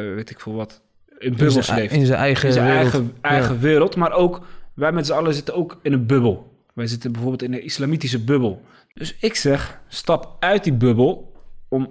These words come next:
Speaker 1: in een andere bubbel te stappen.
Speaker 2: Maar jongeren, jongeren in, in onze, als we dat bubbel maar vasthouden,
Speaker 1: Ja.
Speaker 2: eh, in onze bubbel, zeg maar, die, die zijn niet zo erg open voor, eh, gesprekken met
Speaker 1: Ja, maar
Speaker 2: media.
Speaker 1: dat
Speaker 2: En die
Speaker 1: is de
Speaker 2: denken
Speaker 1: f-,
Speaker 2: misschien in een soort van complot van,
Speaker 1: dat
Speaker 2: "Ah, ze
Speaker 1: is,
Speaker 2: gaan mij o-, vloeren."
Speaker 1: dat is de fout die we maken.
Speaker 2: Maar
Speaker 1: Waarom, waarom
Speaker 2: denken jullie dat die angst toch ergens goed vandaan komt,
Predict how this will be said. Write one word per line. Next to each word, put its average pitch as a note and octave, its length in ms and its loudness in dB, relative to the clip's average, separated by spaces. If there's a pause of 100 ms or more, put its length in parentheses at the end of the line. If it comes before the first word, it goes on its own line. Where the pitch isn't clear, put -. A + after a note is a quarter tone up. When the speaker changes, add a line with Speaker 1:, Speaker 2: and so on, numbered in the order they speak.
Speaker 1:
in D3+ 100 -4
een D3 120 -4
andere F3+ 260 2
bubbel A#2+ 260 0
te - 100 -8
stappen. - 420 -12
Speaker 2:
Maar C#3+ 100 2
jongeren, F#3 340 4
jongeren F#3 280 4
in, E3 180 4
in D#3+ 180 4
onze, D#3 220 4
als C3 200 4
we B2+ 80 4
dat A#2+ 280 2
bubbel C3 240 4
maar B2 180 2
vasthouden, B2 460 4
Speaker 1:
Ja. C3+ 240 2
Speaker 2:
eh, D#3+ 60 2
in D#3 60 4
onze D3+ 220 4
bubbel, C#3+ 300 2
zeg C#3 120 2
maar, C#3+ 120 4
die, C#3+ 200 4
die C#3+ 100 4
zijn C#3+ 220 2
niet C#3+ 140 2
zo D3 200 4
erg C3+ 280 2
open C3+ 360 2
voor, B2 340 2
eh, A#2 880 0
gesprekken B2 440 0
met A#2+ 100 2
Speaker 1:
Ja, - 80 2
maar B2 100 4
Speaker 2:
media. B2 300 4
Speaker 1:
dat A#2 100 2
Speaker 2:
En C3 40 4
die C3+ 60 4
Speaker 1:
is C3+ 60 2
de C3 60 4
Speaker 2:
denken C#3+ 160 2
Speaker 1:
f-, C#3+ 40 2
Speaker 2:
misschien C#3+ 240 2
in D3 60 2
een C#3 60 2
soort C#3+ 160 0
van C#3 140 -2
complot D3 380 2
van, B2+ 100 0
Speaker 1:
dat A#2+ 80 2
Speaker 2:
"Ah, B2 60 2
ze - 60 0
Speaker 1:
is, - 60 -2
Speaker 2:
gaan B2+ 100 0
mij B2 160 2
o-, C#3+ 160 2
vloeren." C#3+ 400 4
Speaker 1:
dat A#2+ 80 4
is C3+ 80 -2
de B2+ 100 -2
fout F3 460 0
die A#2 120 -2
we A2 80 -4
maken. G#2+ 460 -4
Speaker 2:
Maar D3 140 6
Speaker 1:
Waarom, G#3 220 0
waarom E3+ 200 2
Speaker 2:
denken F3+ 220 4
jullie F3+ 140 4
dat F3+ 120 4
die F3+ 160 2
angst F3+ 220 2
toch E3 180 0
ergens D#3+ 280 0
goed D#3+ 200 0
vandaan D#3 280 2
komt, D3 160 2